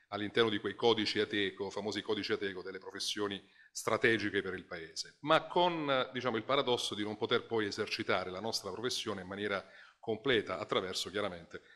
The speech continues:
i cantieri, i cantieri edili nei quali, mm, lavoriamo solitamente. Quindi questa strana situazione che, eh, si è sbloccata sostanzialmente giorno quattro con la riapertura dei cantieri e che quindi sta vedendo un po' una ripartenza chiaramente graduale nel primo periodo,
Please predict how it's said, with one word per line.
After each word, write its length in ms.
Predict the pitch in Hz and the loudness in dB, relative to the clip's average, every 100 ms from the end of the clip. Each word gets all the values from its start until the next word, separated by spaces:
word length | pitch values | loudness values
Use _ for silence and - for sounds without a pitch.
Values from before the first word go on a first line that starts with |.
| - - - | -20 -20 -14
i 100 | 120 | -4
cantieri, 520 | 117 113 120 107 101 110 | 2 4 4 2 2 0
i 60 | |
cantieri 360 | 120 113 113 113 | 0 2 2 0
edili 260 | 98 98 | -2 -6
nei 120 | 90 90 | -8 -6
quali, 460 | 98 92 90 90 | -4 -4 -6 -10
mm, 160 | 104 95 90 | -12 -12 -2
lavoriamo 440 | 101 101 107 95 | 0 4 4 2
solitamente. 640 | 92 95 90 90 80 73 104 | 0 -6 -6 -10 -12 -14 -6
Quindi 200 | 127 110 | -2 0
questa 260 | 113 - 120 | 0 0 -2
strana 320 | - 143 117 | 0 2 2
situazione 680 | 117 135 - - 104 90 - - - - _ | 2 2 2 0 0 -2 -10 -20 -20 -20 _
che, 260 | - 120 127 123 107 | 0 4 4 4 2
eh, 40 | 98 | 2
si 160 | 127 | 4
è 60 | 120 | 2
sbloccata 500 | 104 120 - 110 101 | 4 2 4 2 2
sostanzialmente 880 | 92 - 95 - 113 95 107 - | -4 -2 -2 2 0 0 -4 -4
giorno 280 | 90 98 120 113 | -6 -4 -4 -4
quattro 440 | 90 - - 98 | -6 -6 -8 -6
con 380 | 104 101 98 98 | -2 -2 -4 -4
la 220 | 98 95 | -4 -2
riapertura 420 | 104 107 - 107 | 0 -2 0 0
dei 120 | 98 | 0
cantieri 380 | 131 123 90 87 | 0 -2 -4 -10
e 40 | 87 | -8
che 120 | 107 | -6
quindi 320 | 110 92 - - - - | -6 -6 -12 -18 -20 -18
sta 200 | - 113 | -2 2
vedendo 340 | 107 113 98 | 4 2 0
un 120 | 92 - | -4 0
po' 220 | 113 95 | 2 2
una 300 | 95 92 92 | -2 -4 -6
ripartenza 1080 | 101 107 120 - - 95 95 - 101 95 - | -4 0 0 2 -2 -2 -4 -4 -2 -4 -6
chiaramente 400 | - 107 113 110 | -4 0 0 0
graduale 400 | 95 104 110 110 | 2 2 6 6
nel 140 | 95 95 | 6 -2
primo 240 | 107 104 | -4 -2
periodo, 440 | 113 95 85 82 | 0 0 -4 -12